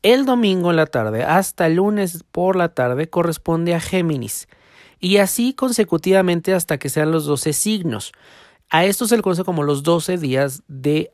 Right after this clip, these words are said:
Aries. Como estamos iniciando un nuevo ciclo, un nuevo año, eh, astrológico, con cada uno de estos días, cada uno de estos signos, en los doce primeros días de Aries, tiene que ver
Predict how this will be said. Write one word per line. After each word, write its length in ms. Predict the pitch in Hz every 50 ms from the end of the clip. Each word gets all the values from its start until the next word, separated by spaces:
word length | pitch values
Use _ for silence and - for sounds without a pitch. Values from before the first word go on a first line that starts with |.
| _ -
Aries. 540 | 160 165 180 180 165 - - - - - _ _ _ _ _ _ _ - - _ _ _ - - _ _ _
Como 220 | - 185 190 202
estamos 260 | 202 - 285 302 294
iniciando 480 | 302 240 - 214 214 214 220 220 - - _ _ _ _ _ _ _ _ _ _ _ _
un 220 | 175 190 202 208
nuevo 400 | 202 185 175 170 170 185 185 175
ciclo, 400 | - - - 170 139 - 143 147
un 80 | 160 165
nuevo 240 | 156 156 165 165
año, 400 | 151 131 120 117 117 117 - - - -
eh, 460 | - 120 107 107 101 - - - - - - - -
astrológico, 720 | - - - 160 151 143 123 - - - - 123 120 - - _ _ _ _ _ _ _ _ _ _ _ _ _ _ _ _ _ _ _ _ _ _ _ _ _
con 400 | - 185 185 185 190 196 202 - _ _ _ _ _ _ _ _
cada 240 | - 208 214 233 233
uno 200 | 220 220 220 220
de 40 |
estos 300 | 208 202 - - 214 196
días, 280 | 185 180 165 160 151 -
cada 200 | - 175 175 185
uno 140 | 185 185 185
de 40 | 170
estos 240 | - - 185 -
signos, 460 | - - 202 175 151 131 123 131 131 143
en 80 | 135
los 140 | 127 120 117
doce 220 | 135 143 - 165
primeros 540 | 165 - - 160 156 156 156 156 160 160 156
días 300 | 147 156 151 151 143 143
de 120 | 156 165 170
Aries, 380 | 156 131 120 135 143 - - _ _ - - - - _ _ _ _ _
tiene 280 | - 220 247 262 269 262
que 120 | - 254
ver 320 | 220 185 170 165 160 160